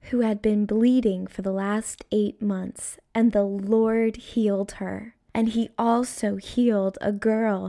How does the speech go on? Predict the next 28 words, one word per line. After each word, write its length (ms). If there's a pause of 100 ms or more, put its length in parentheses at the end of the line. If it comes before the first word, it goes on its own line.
who 140
couldn't 400
see 480
in 160
her 180
right 460
eye. 380 (840)
The 140
Lord 340
did 220
many 500
other 320
miracles 640
that 260
night, 420 (120)
including 500
healing 500
people 360
who 180
could 380
not 400
breathe 500
properly. 800 (680)
Overall, 800
sixty-seven 1300
people 680 (300)
experienced 1040
healing. 640